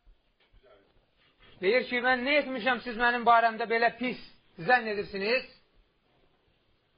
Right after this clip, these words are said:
O tələbələr deyirlər ki, "Axı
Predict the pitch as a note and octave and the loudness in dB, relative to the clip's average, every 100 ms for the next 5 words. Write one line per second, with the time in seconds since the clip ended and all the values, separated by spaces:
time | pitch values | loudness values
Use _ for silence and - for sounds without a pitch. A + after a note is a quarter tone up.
0 | _ _ _ _ _ _ F#3 G3 G3 F3+ | _ _ _ _ _ _ -8 -2 0 2
1 | G3+ G3+ F#3+ G#3 G3+ E3 D#3 C3+ _ _ | 0 2 0 2 0 0 -10 -16 _ _
2 | _ _ _ _ _ - G3+ A#3+ | _ _ _ _ _ 0 0 0